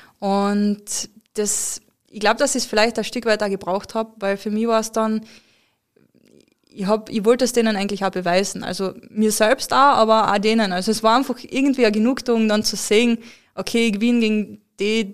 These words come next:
die dort trainieren im Nationalteam und bin trotzdem besser als die, obwohl ich eigentlich mit denen gar nichts mehr zu tun hab. Also das war für mich schon eigentlich schön so,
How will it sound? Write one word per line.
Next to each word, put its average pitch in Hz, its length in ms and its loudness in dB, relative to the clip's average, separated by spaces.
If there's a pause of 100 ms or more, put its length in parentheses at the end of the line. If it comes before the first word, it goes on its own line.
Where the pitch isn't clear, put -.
(140)
die 202 320 -4
dort 240 240 -2
trainieren 240 480 2
im 262 120 2
Nationalteam 240 800 2
und 220 320 0
bin 233 240 0
trotzdem 226 460 0
besser 226 340 0
als 202 260 -2
die, 208 200 -2
obwohl 208 500 2
ich 220 200 -2
eigentlich 214 280 -2
mit 208 160 -2
denen 202 260 -4
gar 185 200 -2
nichts 208 180 -2
mehr 202 100 -2
zu 208 120 -8
tun 214 200 0
hab. 220 220 -2 (340)
Also 202 160 -4
das 226 180 0
war 262 220 4
für 247 120 0
mich 247 380 4 (460)
schon 226 480 0
eigentlich 208 420 -4
schön 208 260 -2
so, 190 540 -6